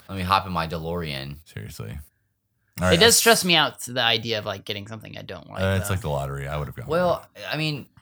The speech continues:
Speaker 1: we'll, we'll come back here in just a second, but that I, I was gonna, I was gonna get in on the board game bento. Did you
Speaker 3: Oh,
Speaker 1: hear
Speaker 3: yeah.
Speaker 1: about that?
Speaker 3: Uh-huh.
Speaker 1: You know,
Speaker 3: Yep.
Speaker 1: it's, everything has a subscription box service now.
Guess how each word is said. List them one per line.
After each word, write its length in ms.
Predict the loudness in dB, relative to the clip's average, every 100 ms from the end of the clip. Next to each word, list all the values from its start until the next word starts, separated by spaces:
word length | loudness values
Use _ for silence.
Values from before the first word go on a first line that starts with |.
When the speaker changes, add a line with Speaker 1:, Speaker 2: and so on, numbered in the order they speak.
| _ _ -12
Speaker 1:
we'll, 220 | -8 -6
we'll 160 | -6 -6
come 160 | -4
back 200 | -4 -6
here 100 | -8
in 80 | -8
just 200 | -8 -6
a 40 | -4
second, 380 | -6 -6 -8
but 240 | -6 -4 -2
that 180 | -2 0
I, 240 | 0 0 0
I 80 | -2
was 180 | -2
gonna, 360 | -4 -4 -4 -6 -10 _ -8
I 120 | -6
was 120 | -4
gonna 220 | -4 -4
get 360 | -4 -4 -4 -4
in 260 | -6 -6 -4
on 480 | -2 -2 -2 -4
the 600 | -6 -6 -6 -6 -8 -10 -8
board 240 | -6 -4
game 220 | -4 -4
bento. 460 | -4 -6 -4 -6 -6 _ _ _ 0
Did 60 |
you 40 | 2
Speaker 3:
Oh, 40 |
Speaker 1:
hear 80 | 2
Speaker 3:
yeah. 60 | 0
Speaker 1:
about 120 | 0
that? 220 | -4 -2
Speaker 3:
Uh-huh. 320 | -4 -2 -2 -4
Speaker 1:
You 160 | -6 -6
know, 60 | -6
Speaker 3:
Yep. 120 | -6
Speaker 1:
it's, 140 | -8 -6
everything 580 | -4 -2 -6 -8 -10 -8
has 200 | -8 -8
a 60 |
subscription 580 | -8 -8 -10 -12 -12 -8
box 300 | -6 -6 -4
service 480 | -6 -6 -6 -8 -8
now. 340 | -6 -6 -6